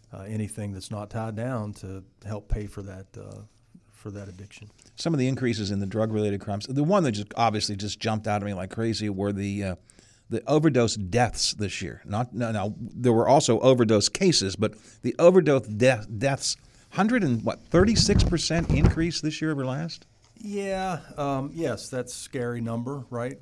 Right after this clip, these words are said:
Speaker 1: But
Speaker 2: but, but you, now the way you said that sounds like it's, it, maybe I'm interpreting it wrong.
Speaker 1: Well, no, you're not. I mean, that's something that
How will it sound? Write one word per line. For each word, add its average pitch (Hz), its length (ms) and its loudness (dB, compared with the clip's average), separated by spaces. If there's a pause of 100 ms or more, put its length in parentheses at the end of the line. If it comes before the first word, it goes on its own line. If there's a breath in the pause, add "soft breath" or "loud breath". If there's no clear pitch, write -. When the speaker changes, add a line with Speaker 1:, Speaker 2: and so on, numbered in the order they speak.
Speaker 1:
But 123 180 0
Speaker 2:
but, 131 160 -2
but 131 160 0
you, 139 140 2
now 120 180 2
the 113 100 2
way 127 120 6
you 120 100 2
said 120 220 2
that 110 180 0
sounds 120 300 -2
like 107 180 0
it's, 101 200 -6
it, - 220 -12
maybe 120 340 0
I'm 110 200 0
interpreting 107 460 0
it 90 100 -4
wrong. 87 400 -4
Speaker 1:
Well, 240 280 -6
no, 208 340 -2
you're 139 160 -4
not. 156 260 -6
I 110 60 -6
mean, 117 160 -6
that's 127 200 -8
something 131 380 -8
that 117 160 -8